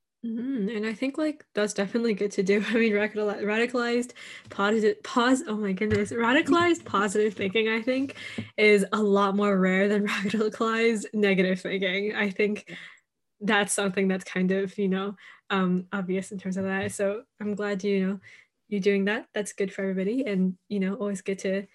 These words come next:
Speaker 1: uh, think positively instead of negatively. But you do bring a goo-, up a good point. I think that even though there are a lot of, like, negative and very uncertain things about the pandemic and how we're going to proceed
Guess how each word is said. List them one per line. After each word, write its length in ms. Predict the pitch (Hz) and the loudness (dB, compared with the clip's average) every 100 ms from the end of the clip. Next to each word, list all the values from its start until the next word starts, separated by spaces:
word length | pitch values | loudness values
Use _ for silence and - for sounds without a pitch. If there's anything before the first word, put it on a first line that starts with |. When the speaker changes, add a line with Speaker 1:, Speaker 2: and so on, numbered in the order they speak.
| - _ _ - | -20 _ _ -6
Speaker 1:
uh, 180 | 196 190 | -4 -4
think 240 | 185 214 | -2 -2
positively 560 | 226 240 240 226 226 277 | 0 -2 0 -2 -2 -4
instead 260 | 285 208 202 | -4 -6 -4
of 100 | 185 | -2
negatively. 520 | 180 185 185 190 202 | -2 -2 -4 -4 -4
But 340 | 196 190 - - | 0 -2 -2 -4
you 120 | 214 | -2
do 100 | 254 | 0
bring 180 | 277 277 | 0 -2
a 60 | 247 | -2
goo-, 180 | 202 - - | -4 -6 -6
up 180 | 214 202 | -4 -4
a 60 | |
good 200 | 190 190 | -2 -4
point. 280 | - 196 190 | -4 -6 -4
I 100 | 202 | -6
think 240 | 196 202 | -4 -4
that 280 | 190 196 190 - - - 214 | -2 -2 -2 -8 -20 -6 -2
even 280 | 214 240 | 2 2
though 220 | 240 254 254 | 4 4 6
there 100 | 208 | 4
are 20 | |
a 20 | |
lot 220 | 185 185 190 | 2 0 0
of, 180 | 196 190 | 0 0
like, 160 | 185 | 0
negative 500 | 185 185 185 196 190 | 0 2 0 0 0
and 100 | 185 | 0
very 240 | 180 190 185 | 0 0 -2
uncertain 600 | 185 - - 185 190 190 | -4 -4 -6 -2 -2 -2
things 360 | 190 185 190 | -2 0 0
about 240 | 190 185 190 | -2 -6 -6
the 100 | 262 | -4
pandemic 460 | 294 311 349 370 | -4 -2 -2 -2
and 120 | 226 202 | -4 -6
how 160 | 214 | -4
we're 120 | 202 | -4
going 180 | 196 196 | -2 -4
to 80 | 190 | -6
proceed 500 | - 185 - 202 196 | -10 -8 -2 -2 -2